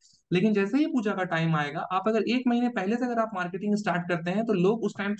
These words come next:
पे search करना start कर देते हैं कि मुझे किस तरह का कपड़ा जो है इस बार लेना है,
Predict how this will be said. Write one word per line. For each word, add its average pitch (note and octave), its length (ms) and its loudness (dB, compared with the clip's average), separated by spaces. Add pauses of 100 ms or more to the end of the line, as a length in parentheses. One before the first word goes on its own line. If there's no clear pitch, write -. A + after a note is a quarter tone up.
पे B3 100 0
search G#3 280 0
करना G#3 260 2
start F3 340 -2
कर F3 120 2
देते D#3+ 220 0
हैं F#3+ 160 2
कि G#3+ 80 2
मुझे F3+ 220 0
किस G#3+ 140 -8
तरह F#3 200 -4
का F#3+ 80 0
कपड़ा E3+ 340 0
जो E3 100 2
है D#3+ 120 2
इस D#3 100 -8
बार E3+ 160 -2
लेना B2+ 240 -4
है, A#2+ 120 -8